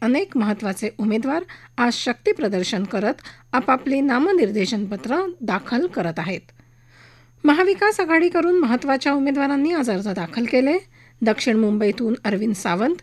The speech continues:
दक्षिण मध्य मुंबईतून अनिल देसाई, ठाण्यातून राजन विचारे, दिंडोरीतून भास्कर भगरे आणि नाशिकमधून राजाभाऊ वाजे यांनी अर्ज दाखल केले. महायुतीचे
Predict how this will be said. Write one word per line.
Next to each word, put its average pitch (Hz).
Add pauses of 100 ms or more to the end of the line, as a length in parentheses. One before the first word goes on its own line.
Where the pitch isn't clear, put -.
(320)
दक्षिण 285
मध्य 247
मुंबईतून 226
अनिल 190
देसाई, 233 (340)
ठाण्यातून 254
राजन 180
विचारे, 233
दिंडोरीतून 196
भास्कर 208
भगरे 320 (320)
आणि 240
नाशिकमधून 220
राजाभाऊ 196
वाजे 202
यांनी 220
अर्ज 202
दाखल 202
केले. 160 (520)
महायुतीचे 370